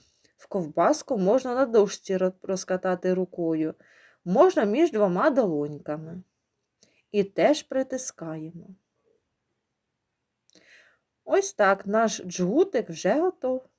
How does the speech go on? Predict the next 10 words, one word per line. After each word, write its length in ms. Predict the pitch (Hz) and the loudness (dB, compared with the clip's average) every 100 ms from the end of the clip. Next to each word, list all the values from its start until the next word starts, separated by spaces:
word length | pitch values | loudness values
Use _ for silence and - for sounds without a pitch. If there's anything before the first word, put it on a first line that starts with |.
| _ _ _ _ _ - _ - | _ _ _ _ _ -20 _ -4
Далі 400 | 156 277 415 330 | 2 4 6 4
ми 140 | 214 | 2
з 80 | 208 | 0
цього 220 | - 214 | 0 0
джгутика 680 | 190 180 202 190 165 165 160 | 0 -4 -6 -4 -6 -6 -4
витягуємо 840 | 170 190 - 156 214 262 285 269 214 | -2 -2 0 2 2 2 0 0 -2
наші 480 | 170 202 233 - | -2 -2 -4 -6
пташеч-, 840 | 262 _ 165 180 208 - - - - - _ _ _ _ _ _ _ _ 185 | -8 _ 0 0 -2 -10 -16 -14 -16 -18 _ _ _ _ _ _ _ _ -2
пташечок 480 | 254 269 226 226 | 0 -2 -4 -8
хвостики. 720 | - 180 160 - - - - | -6 -2 -2 -4 -16 -18 -18